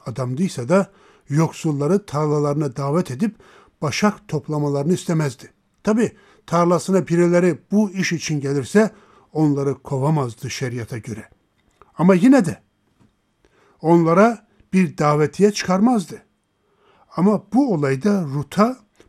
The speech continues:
başka bir tarlaya gitmemesini, kendi tarlasında kalıp sadece orada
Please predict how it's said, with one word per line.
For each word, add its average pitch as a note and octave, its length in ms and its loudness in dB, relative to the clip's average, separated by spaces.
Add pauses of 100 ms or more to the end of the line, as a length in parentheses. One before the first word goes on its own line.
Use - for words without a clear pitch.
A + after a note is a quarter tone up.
başka G#3 440 -4
bir F#3+ 220 0
tarlaya D#3+ 440 0
gitmemesini, D#3+ 920 -2 (840)
kendi E3 400 0
tarlasında D#3 580 -4
kalıp G3 280 -2
sadece G#3+ 440 -2
orada E3+ 520 -2